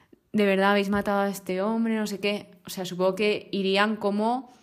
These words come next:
con fuerza a reclamar y a decir, "Oye, esto no está bien".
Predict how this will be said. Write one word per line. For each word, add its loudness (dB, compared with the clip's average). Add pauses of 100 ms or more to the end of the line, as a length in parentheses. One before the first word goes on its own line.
(340)
con 0
fuerza 2
a 4
reclamar 0
y -4
a 4
decir, 2
"Oye, 4
esto 0
no 4
está 0
bien". -4